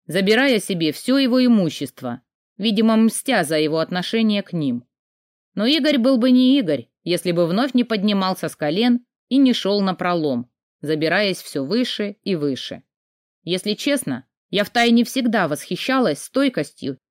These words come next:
и силой его характера. Но быть как он я никогда не хотела. «Ну, раз всё хорошо,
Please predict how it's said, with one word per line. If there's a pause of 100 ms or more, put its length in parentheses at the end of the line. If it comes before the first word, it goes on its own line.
(200)
и
силой
его
характера. (500)
Но
быть
как
он
я
никогда
не
хотела. (1120)
«Ну,
раз
всё
хорошо,